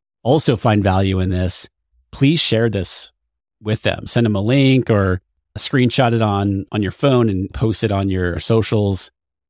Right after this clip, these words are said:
Tag people. If you do that, tag me, by the way, at Rick Mulready. I'd love to see it.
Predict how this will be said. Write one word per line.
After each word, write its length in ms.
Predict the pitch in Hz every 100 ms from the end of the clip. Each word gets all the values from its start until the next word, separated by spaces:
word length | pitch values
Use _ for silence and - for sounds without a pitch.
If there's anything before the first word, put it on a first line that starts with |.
| _
Tag 340 | - 110 110
people. 360 | - 113 107 104
If 100 | -
you 60 | 143
do 140 | 226
that, 180 | 180 117
tag 280 | 131 131 117
me, 120 | 123
by 160 | 104
the 80 | 92
way, 160 | 92 90
at 200 | 110 -
Rick 220 | 101 -
Mulready. 320 | 101 98 92
I'd 80 | 90
love 140 | 92
to 80 | 92
see 220 | - 101
it. 120 | 85